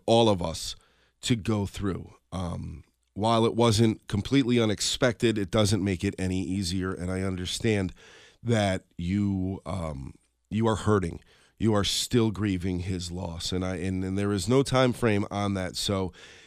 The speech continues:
you take as much time as you need with that, okay? You know that he is with you every single day. He is watching over you, and he's extremely happy with what you are doing and trying to live your life. Um,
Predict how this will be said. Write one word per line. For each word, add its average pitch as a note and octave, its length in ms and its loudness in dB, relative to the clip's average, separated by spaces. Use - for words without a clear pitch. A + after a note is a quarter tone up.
you B2 140 6
take B2+ 260 6
as A2+ 160 4
much A2+ 240 4
time G#2+ 260 4
as F2+ 180 2
you F2+ 80 2
need G#2 360 2
with F#2 340 -2
that, F2 300 -6
okay? E2 540 -6
You G2+ 200 -2
know G#2 240 2
that G#2+ 160 0
he G2+ 180 0
is F#2 140 -2
with A2 200 -2
you G#2+ 100 0
every F#2+ 200 -2
single F2+ 340 -2
day. G2 400 -2
He A2 180 0
is G2 160 0
watching G2 480 0
over F#2+ 300 0
you, F#2+ 320 2
and F#2 200 -2
he's F#2+ 180 0
extremely B2 580 2
happy F#2+ 480 -2
with C#3 220 4
what A2 220 2
you G#2 160 0
are G2+ 100 2
doing F#2+ 480 -4
and F2 160 -6
trying G2+ 400 -2
to A2+ 160 -2
live F#2 320 -2
your F2 160 -4
life. E2 500 -8
Um, F2+ 380 -4